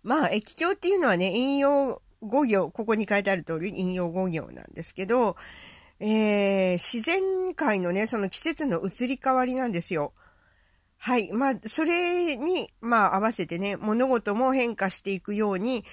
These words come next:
この、おー、地球とかね、宇宙全体も、おー、そのようにね、回っているということなんですね。まあ、手っ取り早く言うとそういうことなんですよ。で、その、おー、今の時期がね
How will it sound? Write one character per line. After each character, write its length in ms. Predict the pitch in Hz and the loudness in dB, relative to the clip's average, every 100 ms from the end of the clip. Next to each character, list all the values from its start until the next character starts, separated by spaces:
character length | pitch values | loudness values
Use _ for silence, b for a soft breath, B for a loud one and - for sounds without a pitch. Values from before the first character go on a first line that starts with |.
| B B B - | B B B -2
こ 140 | 277 | 0
の、 1300 | 294 349 302 220 226 233 214 202 196 185 170 165 143 | 4 4 2 2 0 0 0 2 2 2 2 0 -2
お 60 | |
ー、 20 | 180 | 0
地 140 | - | 0
球 300 | - 277 269 | 0 0 0
と 120 | 285 | -2
か 140 | 208 151 | -2 -2
ね、 260 | 165 190 b b b - | -2 -6 b b b -4
宇 120 | 233 | 2
宙 280 | - 311 196 | 4 4 4
全 300 | 208 226 226 | 2 0 0
体 260 | 240 233 | 0 0
も、 380 | 233 320 285 - b b b _ | 2 2 2 0 b b b _
お 400 | 202 208 202 196 | 0 2 4 4
ー、 60 | 190 | 4
そ 180 | - | 4
の 180 | 269 330 | 4 4
よ 220 | 330 359 | 4 4
う 60 | 330 | 2
に 160 | 175 165 | 2 0
ね、 240 | 170 208 _ _ _ - | -2 -6 _ _ _ -4
回 340 | 165 185 285 349 | 2 4 4 2
っ 40 | |
て 280 | - 370 349 | 0 4 6
い 60 | |
る 100 | 339 | 6
と 100 | 392 277 | 4 4
い 120 | 214 | 4
う 100 | 196 | 2
こ 160 | 190 180 | 0 -4
と 280 | 180 165 | -2 -2
な 200 | 143 175 | -2 -2
ん 40 | 160 | -2
で 80 | 139 | -6
す 160 | - | -8
ね。 280 | 175 190 185 | -2 -2 -2
ま 220 | 185 170 | 0 0
あ、 100 | 143 - _ _ | 0 -6 _ _
手 100 | 240 | -6
っ 40 | 196 | 0
取 220 | 262 262 | 2 4
り 40 | |
早 220 | 320 330 | 4 2
く 120 | - 233 | 0 -2
言 100 | 208 | 0
う 40 | |
と 100 | 202 | 0
そ 160 | - 202 | 0 0
う 60 | |
い 60 | 202 | 0
う 60 | |
こ 140 | 208 196 | -4 -6
と 120 | 202 | -4
な 140 | 180 | -4
ん 60 | 156 | -4
で 80 | 151 | -6
す 120 | - | -8
よ。 140 | 143 B B B B - | -8 B B B B -6
で、 180 | 294 294 B - | -4 -4 B -4
そ 200 | 320 320 | 0 2
の、 880 | 392 359 - 269 254 240 240 226 220 | 4 4 4 4 4 4 4 4 2
お 80 | |
ー、 40 | 202 | 0
今 260 | 285 392 349 | 2 2 2
の 160 | 196 | 2
時 160 | 165 196 | 0 0
期 200 | - 240 | -2 -4
が 160 | 160 160 | -4 -2
ね 300 | 180 185 | -2 -2